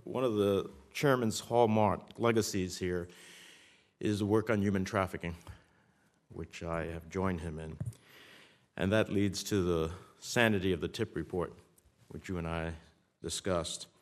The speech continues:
Uh, if confirmed, how will you work to ensure the credibility of the tip report?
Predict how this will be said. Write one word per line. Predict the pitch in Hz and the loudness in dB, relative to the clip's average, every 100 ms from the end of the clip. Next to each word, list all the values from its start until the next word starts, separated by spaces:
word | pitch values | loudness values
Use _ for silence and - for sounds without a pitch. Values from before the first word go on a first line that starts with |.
| - - - - - _ _ - | -20 -20 -20 -20 -20 _ _ -4
Uh, | 95 101 101 - - - - | 0 2 2 0 -4 -14 0
if | 147 - | 0 2
confirmed, | 147 120 - 135 120 | -2 -2 2 2 2
how | 110 151 147 | 0 -4 -2
will | 127 120 113 | 0 2 2
you | 101 101 | 0 0
work | 104 101 - | 0 -2 -4
to | 104 | -4
ensure | 101 - 113 107 | -4 -4 -2 -2
the | 104 | -4
credibility | - 101 92 104 107 | -4 -4 -2 -4 -4
of | 107 | -4
the | 104 | -6
tip | 101 110 - | -6 -8 -8
report? | 107 104 110 | -8 -10 -12